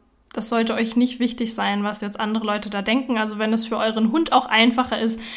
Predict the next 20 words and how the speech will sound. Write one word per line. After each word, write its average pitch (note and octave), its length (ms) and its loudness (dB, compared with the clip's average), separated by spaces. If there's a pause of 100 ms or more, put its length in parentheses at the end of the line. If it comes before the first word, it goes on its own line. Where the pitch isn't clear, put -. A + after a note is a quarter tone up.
dann A3+ 160 4
geht B3 260 2
halt A#3+ 180 2
einen A3+ 120 6
Bogen A3 320 2
oder A3 160 0
dreht A3 360 -2
um, G#3+ 260 0
je G#3+ 160 -4
nachdem. G#3 540 -2
Und G#3+ 160 -4
ich A3+ 160 -6
laufe A#3+ 300 6
manchmal B3 340 6
auch B3 100 6
mitten C#4 260 4
aufs B3 240 2
Feld A3+ 400 2
und, A3+ 360 0
ähm, G#3+ 360 -2